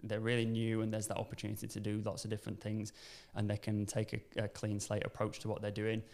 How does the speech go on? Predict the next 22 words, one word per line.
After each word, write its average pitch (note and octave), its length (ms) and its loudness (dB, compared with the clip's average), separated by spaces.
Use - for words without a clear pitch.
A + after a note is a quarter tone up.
and G#2+ 140 2
we G#2+ 140 4
can A2 220 0
learn A2+ 220 4
from G#2 200 -2
that." G2+ 260 -4
So A2 300 4
we A#2 140 6
are B2 120 6
kind A#2+ 240 4
of A2 60 4
getting G#2+ 180 6
our G#2+ 120 4
name G#2+ 280 4
out G2 160 2
there G#2 260 4
in, G2+ 180 -2
in G#2 260 0
that G#2 200 0
sort G2+ 180 0
of G#2+ 80 0
element, G#2+ 360 2